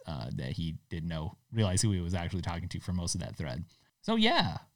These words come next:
uh, we ended up getting that sponsorship, and that was the last time ever that that company sponsored, uh, a video on the channel.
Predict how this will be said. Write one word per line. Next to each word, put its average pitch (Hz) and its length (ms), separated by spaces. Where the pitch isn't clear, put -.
uh, 123 440
we 135 280
ended 131 180
up 156 160
getting 156 240
that 117 140
sponsorship, 104 480
and 113 100
that 113 40
was 113 100
the 113 60
last 110 320
time 139 380
ever 117 320
that 104 120
that 107 180
company 110 320
sponsored, 95 680
uh, 90 360
a - 20
video 95 600
on 95 100
the 92 80
channel. 95 500